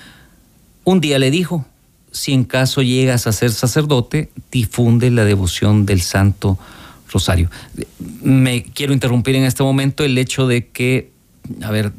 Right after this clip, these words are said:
si nosotros como padres incentivamos a nuestros hijos a rezar el rosario, les dejo ahí ese, ese,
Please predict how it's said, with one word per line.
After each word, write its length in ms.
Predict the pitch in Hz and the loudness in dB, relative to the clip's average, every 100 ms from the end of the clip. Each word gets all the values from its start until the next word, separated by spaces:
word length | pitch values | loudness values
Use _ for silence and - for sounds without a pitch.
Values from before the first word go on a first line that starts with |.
| - _ _ | -16 _ _
si 320 | - - 120 | -12 -4 2
nosotros 520 | 113 104 131 123 120 107 | 2 2 0 -2 -2 -2
como 280 | 107 104 | 0 -2
padres 440 | - 107 113 123 120 | -2 -2 0 0 -2
incentivamos 760 | 98 104 98 101 104 113 113 | 0 0 0 2 2 4 2
a 40 | 107 | 2
nuestros 400 | 104 - 117 - | 0 0 -2 -2
hijos 340 | 95 104 107 - - - - _ - _ | -2 -2 -4 -10 -20 -20 -20 _ -20 _
a 100 | 107 | -2
rezar 320 | 104 92 95 | 0 0 0
el 80 | 95 | 0
rosario, 480 | 101 110 156 117 - - _ - | 0 0 0 -2 -4 -12 _ -6
les 160 | 113 101 | -2 0
dejo 460 | 113 101 120 117 - - - - - - | 2 2 2 0 -2 -14 -20 -20 -20 -10
ahí 440 | - 101 107 110 - | 0 2 2 0 -2
ese, 640 | 107 101 - 107 98 92 90 | -2 -2 0 2 4 2 -2
ese, 420 | - 101 - 101 | -4 -4 0 -2